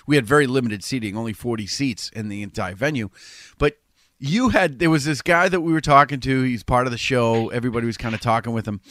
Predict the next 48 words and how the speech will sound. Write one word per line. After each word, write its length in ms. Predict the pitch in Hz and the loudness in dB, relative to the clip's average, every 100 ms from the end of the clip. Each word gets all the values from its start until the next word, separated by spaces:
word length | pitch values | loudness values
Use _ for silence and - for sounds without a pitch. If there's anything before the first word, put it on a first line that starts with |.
| - - - | -20 -20 -12
Uh, 60 | - | -2
and 100 | 131 | 0
his 120 | 135 | 2
name 120 | 160 196 | 2 2
was 120 | 185 | 2
Tom. 540 | - 139 110 110 143 - _ _ | 0 2 0 -2 -6 -10 _ _
And 400 | 147 156 156 151 - | 0 0 0 -2 -6
you 260 | 151 202 | -2 0
had, 160 | 240 175 170 180 | 0 -2 -6 -8
<laughs> 240 | - - - | -10 -10 -2
you 120 | - - | 2 6
had 160 | 220 | 6
started 480 | 147 - 170 170 170 | 4 -2 2 2 0
your 120 | 151 | -4
set 320 | 143 - 165 - | -4 0 0 0
and 120 | 123 | -6
said, 260 | - 131 117 - - - | -4 -4 -4 -18 -20 0
"I 200 | 156 156 | 2 2
did 200 | 139 180 | 2 0
a 60 | |
lot 180 | 185 165 | 2 2
of 80 | 143 | 2
drugs 380 | 117 151 185 143 | 4 6 6 4
when 80 | 151 | 0
I 60 | |
was 140 | 135 120 | 0 0
a 80 | 117 | -2
kid, 400 | - 127 113 107 _ - - | -2 0 -2 -6 _ -20 -20
so 440 | - - 170 147 143 | -10 0 4 4 2
I 120 | 131 | -2
can't 280 | 135 - 175 | -2 0 0
remember 380 | 151 151 185 175 | 0 2 4 4
anything." 280 | 139 117 120 | 2 -2 -2
So 140 | - | 2
you 220 | 180 180 160 - - - | 4 4 0 -4 -12 -18
<laughs> 380 | - - - - | -20 -20 -20 -4
handed 400 | - 311 302 - - | 0 2 2 0 0
him 240 | - 208 180 | -2 -2 0
your 140 | 160 | -2
set 640 | - - - - 202 208 - | -4 -8 -12 -2 0 -2 -4
list, 540 | 131 117 104 - - _ _ _ - - - | -4 -4 -6 -12 -18 _ _ _ -20 -20 -12
whi-, 140 | 220 294 | -8 -2
which 200 | 220 233 554 | 4 8 10
I 140 | 381 | 10
had 120 | 302 | 8
never 220 | 254 226 | 6 4
seen 380 | 220 - 233 214 | 2 0 0 0
before. 520 | 180 160 165 120 110 | -2 -4 0 0 0